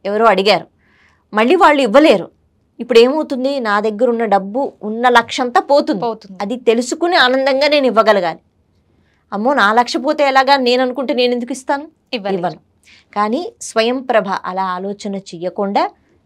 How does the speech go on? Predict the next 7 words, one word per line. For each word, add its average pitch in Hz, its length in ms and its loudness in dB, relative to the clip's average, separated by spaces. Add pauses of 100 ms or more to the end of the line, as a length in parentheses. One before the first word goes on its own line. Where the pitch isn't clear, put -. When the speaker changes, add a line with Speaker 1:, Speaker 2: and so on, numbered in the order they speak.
Speaker 1:
నా 185 160 -4
తపశ్శక్తి, 254 800 -4
నా 262 140 -6
పుణ్యం 214 360 -8
అంతా 240 920 0
నేను 294 240 2
పెట్టి 381 480 2